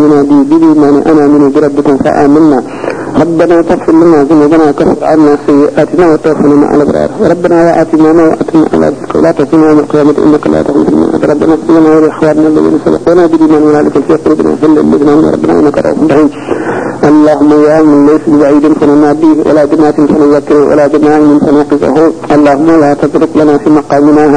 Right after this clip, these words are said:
هذا ذنبا إلا غفرته ولا مرضا إلا شفيته ولا حاجة من حوائج الدنيا والآخرة إلا قضيتها ولا جهلا إلا عرفته ولا شقاوة إلا غفرتها. اللهم لا تجعل الدنيا أكبر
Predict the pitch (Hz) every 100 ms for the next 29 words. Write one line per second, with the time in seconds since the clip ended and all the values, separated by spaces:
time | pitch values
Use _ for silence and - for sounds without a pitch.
0 | 143 151 151 147 147 156 - 147 147 147
1 | 147 - 147 143 143 151 151 147 160 151
2 | 143 147 143 143 147 147 147 139 143 143
3 | 147 156 139 156 143 147 - 143 156 156
4 | - - 175 147 147 147 147 151 151 143
5 | 147 151 143 151 143 160 151 - 147 143
6 | 147 156 - 135 - 151 147 156 - 165
7 | 151 135 160 82 78 - - - - -
8 | - - - - 151 175 185 175 170 165
9 | 151 170 147 156 156 156 160 -